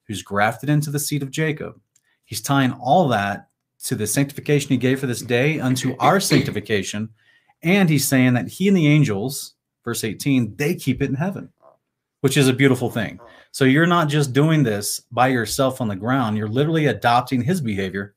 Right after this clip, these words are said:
that he and the angels are keeping above you in the heaven above. Maria, thank you. We appreciate you, um, for your super chat. "Bless you with all your heart, knowledge, and all your ways. You will direct." Yeah,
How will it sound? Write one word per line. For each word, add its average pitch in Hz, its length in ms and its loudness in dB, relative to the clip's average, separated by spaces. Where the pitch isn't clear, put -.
that 87 100 -10
he 180 220 -2
and 180 80 4
the 147 100 6
angels 117 300 2
are 98 60 -12
keeping 131 360 -2
above 107 320 -4
you 92 240 -8
in 101 100 -10
the 95 60 -10
heaven 95 220 -8
above. 92 380 -6
Maria, 135 260 6
thank 139 240 2
you. 127 100 2
We 120 140 0
appreciate 123 540 -2
you, 123 280 -4
um, 104 480 -4
for 117 240 -6
your 107 180 0
super 107 260 -8
chat. 110 400 -6
"Bless 101 280 -12
you 107 40 -10
with 107 60 -6
all 104 80 -4
your 98 80 -10
heart, 101 180 -10
knowledge, 104 260 -8
and 104 100 -8
all 101 60 -6
your 98 100 -8
ways. 95 240 -10
You 101 60 -12
will 95 60 -12
direct." 95 280 -14
Yeah, 98 480 -6